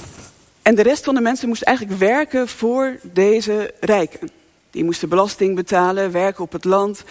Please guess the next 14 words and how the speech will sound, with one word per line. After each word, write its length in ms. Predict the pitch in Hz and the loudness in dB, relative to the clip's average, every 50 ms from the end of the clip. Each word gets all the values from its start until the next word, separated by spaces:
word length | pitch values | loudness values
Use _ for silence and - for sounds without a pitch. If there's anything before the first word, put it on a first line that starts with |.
| - - - - - - _ _ _ _ - | -20 -20 -20 -20 -20 -20 _ _ _ _ 0
pacht 280 | - 208 226 - - | 0 0 0 0 -4
betalen, 720 | - 202 196 - 196 180 180 180 180 180 180 175 170 180 - - - _ _ _ _ - | -6 -6 -2 0 2 2 2 2 0 -2 -4 -4 -6 -6 -10 -14 -18 _ _ _ _ 2
oogst 360 | - 220 240 226 - - - | 2 2 2 2 -4 -8 -4
inleveren, 800 | - 196 190 175 170 170 175 175 175 - 175 170 165 180 190 - _ - - - - | -4 -2 0 0 0 0 -2 -2 -6 -8 -8 -6 -6 -6 -8 -12 _ -20 -20 -18 -8
of 200 | - - 220 - | -4 -2 -2 -2
konden 260 | - 214 233 240 240 - | 0 0 2 2 2 -2
op 140 | 220 - | -4 -4
een 120 | 214 196 - | -4 -4 0
andere 360 | - 247 269 269 277 240 220 | 2 2 2 2 0 0 -4
manier 500 | 214 202 185 180 185 190 190 196 196 190 - - - - - - - - _ - - - _ _ _ _ _ - | -4 -4 -6 -4 -4 -4 -4 -4 -4 -6 -10 -16 -20 -20 -20 -20 -20 -20 _ -20 -20 -20 _ _ _ _ _ -2
deze 360 | - 180 196 214 233 196 190 | 2 4 4 4 4 2 0
rijke 280 | 185 180 185 180 - | 0 0 0 0 0
mensen 280 | 180 180 165 - - 170 | -2 -2 -2 -2 -4 -4
dienen. 280 | 175 220 190 147 139 | -2 -2 -2 -2 -2